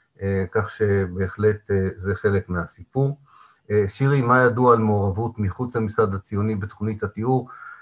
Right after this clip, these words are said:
מדינאים אירופאים, אמריקאים? טוב, אה, פה צריך להגיד, זה כמובן הרצאה בפני עצמה, אז אני אעשה את זה מאוד קצר.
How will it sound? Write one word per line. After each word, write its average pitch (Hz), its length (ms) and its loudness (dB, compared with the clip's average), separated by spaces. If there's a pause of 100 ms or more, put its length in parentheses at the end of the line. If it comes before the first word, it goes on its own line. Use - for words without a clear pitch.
(140)
מדינאים 113 360 4
אירופאים, 120 460 6
אמריקאים? 113 720 2
טוב, 139 260 4 (100)
אה, 110 120 0 (140)
פה 131 100 0
צריך 131 200 -2
להגיד, 110 400 4
זה 98 120 -2
כמובן 101 380 0
הרצאה 101 360 -2
בפני 90 220 -8
עצמה, 113 260 -2
אז 98 120 -2
אני 92 140 -2
אעשה 87 160 -6
את 98 80 -4
זה 98 80 -4
מאוד 98 260 -4
קצר. 127 400 2